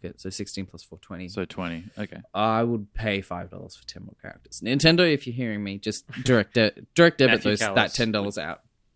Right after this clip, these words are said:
Speaker 3: would, would pay. That's all he's saying. Nintendo.
Speaker 1: But let's get to, like, the
Speaker 2: The nitty-gritty. The
Speaker 1: Let's get to the
Speaker 2: question we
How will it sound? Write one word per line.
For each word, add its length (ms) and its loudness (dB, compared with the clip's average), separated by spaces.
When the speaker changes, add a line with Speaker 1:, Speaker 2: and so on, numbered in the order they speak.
Speaker 3:
would, 160 -12
would 180 -10
pay. 220 -8
That's 140 -6
all 120 0
he's 140 -4
saying. 260 -12
Nintendo. 400 -14
Speaker 1:
But 320 2
let's 200 -2
get 200 -6
to, 100 -2
like, 260 0
the 520 2
Speaker 2:
The 60 -4
nitty-gritty. 640 -4
The 100 4
Speaker 1:
Let's 100 6
get 140 8
to 80 2
the 60 4
Speaker 2:
question 40 4
we 80 6